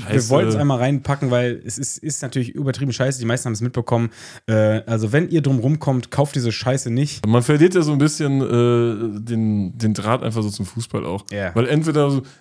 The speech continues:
Speaker 2: ich mach's meistens so, ich guck dann einfach gar nix. Und wenn ich, mich mal irgendwas richtig interessiert, dann suche ich's mir irgendwo raus und fertig.
Speaker 1: Geht in eine
Speaker 2: Aber
Speaker 1: Kneipe.
Speaker 2: man
Speaker 1: Oder geht in eine Kneipe.
Speaker 2: geht in eine Kneipe. Ja, das, geht in eine Kneipe ist eigentlich ganz gut.
Speaker 1: Ja.
Speaker 2: Ja.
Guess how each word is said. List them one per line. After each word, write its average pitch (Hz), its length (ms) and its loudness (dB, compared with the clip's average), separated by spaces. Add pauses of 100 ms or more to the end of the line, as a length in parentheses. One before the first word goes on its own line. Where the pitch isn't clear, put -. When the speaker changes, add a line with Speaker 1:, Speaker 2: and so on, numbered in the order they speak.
(160)
Speaker 2:
ich 151 160 2
mach's 170 220 2
meistens 151 400 0
so, 131 100 2
ich 120 100 0
guck 147 140 -6
dann 127 140 0
einfach 107 220 -2
gar 107 220 4
nix. 135 380 0 (280)
Und 104 140 0
wenn 117 80 8
ich, 127 180 4
mich 123 220 2
mal 135 100 4
irgendwas 117 260 2
richtig 123 300 -2
interessiert, 117 500 0
dann 98 180 0
suche 98 240 2
ich's 117 100 0
mir 110 60 0
irgendwo 101 220 0
raus 107 220 0
und 101 120 -6
fertig. 87 280 -10 (120)
Speaker 1:
Geht 139 120 2
in 120 60 2
eine 98 80 -2
Speaker 2:
Aber 120 120 4
Speaker 1:
Kneipe. 135 80 4
Speaker 2:
man 139 120 6
Speaker 1:
Oder 143 100 6
geht 151 120 2
in 131 60 0
eine 104 60 0
Kneipe. 104 360 -2
Speaker 2:
geht 127 140 2
in 156 40 2
eine 123 100 0
Kneipe. 120 340 0
Ja, 190 100 2
das, 151 200 -2
geht 110 300 -2
in 196 80 0
eine 123 40 2
Kneipe 120 260 -2
ist 113 100 -8
eigentlich 110 200 -8
ganz 104 200 -12
gut. 107 220 -12 (120)
Speaker 1:
Ja. 87 200 -8
Speaker 2:
Ja. 113 160 -8